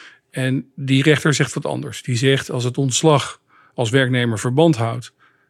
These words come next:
met het ontslag dat je als bestuurder hebt gekregen, dus op dezelfde feiten, en er is in de tussentijd niks gebeurd, je hebt ook niet doorgewerkt of er is, er is niks veranderd,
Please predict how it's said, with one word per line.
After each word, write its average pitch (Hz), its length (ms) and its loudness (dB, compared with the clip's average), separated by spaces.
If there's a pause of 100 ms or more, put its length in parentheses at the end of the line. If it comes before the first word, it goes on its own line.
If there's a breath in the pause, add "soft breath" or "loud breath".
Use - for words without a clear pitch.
(160)
met 127 180 -2
het 123 140 -8
ontslag 127 380 -2
dat 120 140 -2
je - 80 -4
als 110 100 -6
bestuurder 175 360 -2
hebt 185 120 -10
gekregen, 165 380 2
dus 117 80 -2
op 110 100 -12
dezelfde 120 320 -6
feiten, 117 560 -6
en 127 120 -4
er 123 60 -2
is 120 100 -2
in 113 80 -2
de 113 80 -4
tussentijd 131 580 -4 (500 soft breath)
niks 135 260 4
gebeurd, 156 440 4
je 131 60 -4
hebt 110 120 -4
ook 117 100 -4
niet 135 200 -2
doorgewerkt 147 680 2
of 123 140 -8
er - 80 -8
is, 123 120 -10 (320 loud breath)
er - 80 -12
is 120 80 -2
niks 131 160 2
veranderd, 185 600 2